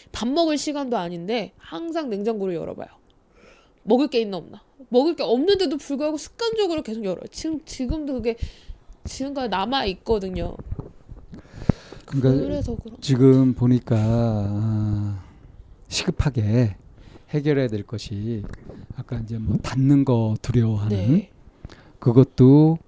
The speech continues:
Speaker 2: 해결을 해야 될 부분이고
Speaker 1: 네.
Speaker 2: 지금 얘기한 요 부분도
Speaker 1: 네.
Speaker 2: 해결해야 될 부분이에요. 이건 시급하게 해결해야 돼. 이걸 해결하지 못하면 자기 관리가 안 돼요.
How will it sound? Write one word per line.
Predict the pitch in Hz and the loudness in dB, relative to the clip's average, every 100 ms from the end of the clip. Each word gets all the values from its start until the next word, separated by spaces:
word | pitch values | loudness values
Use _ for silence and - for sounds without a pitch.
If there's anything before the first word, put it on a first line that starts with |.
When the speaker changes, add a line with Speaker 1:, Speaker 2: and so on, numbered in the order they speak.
| _ - - | _ -20 -2
Speaker 2:
해결을 | 139 147 120 | 4 4 6
해야 | 117 | 4
될 | 107 104 | 4 2
부분이고 | - 95 - 113 101 101 | 0 -4 0 0 0 -2
Speaker 1:
네. | 101 110 110 98 - - - | 0 2 0 -2 -8 -20 -4
Speaker 2:
지금 | - 135 135 | 4 6 6
얘기한 | 110 104 120 113 | 4 0 0 2
요 | 117 | 2
부분도 | 131 135 117 104 98 113 117 101 107 | 2 2 2 0 -2 -2 -2 -4 -8
Speaker 1:
네. | 175 175 - - | -12 -12 -20 -14
Speaker 2:
해결해야 | - 143 117 120 | -8 -6 -6 -8
될 | 113 | -8
부분이에요. | 113 123 110 110 113 101 98 104 _ - - - | -10 -12 -10 -10 -10 -12 -14 -18 _ -20 -20 -12
이건 | 120 117 | -10 -10
시급하게 | - 180 214 160 151 | -12 -12 -8 -8 -6
해결해야 | 113 113 110 110 107 | -8 -8 -8 -8 -10
돼. | - 113 - - _ _ - - - - - - | -14 -18 -18 -20 _ _ -20 -20 -20 -20 -20 -6
이걸 | 151 139 185 160 | -2 4 6 6
해결하지 | 170 165 165 151 | 2 0 0 0
못하면 | 127 120 123 135 | -2 -2 -2 -2
자기 | - 120 143 | -6 -6 -6
관리가 | 104 113 123 139 | -6 -8 -8 -10
안 | - 110 | -10 -6
돼요. | 139 139 98 | -4 -4 -8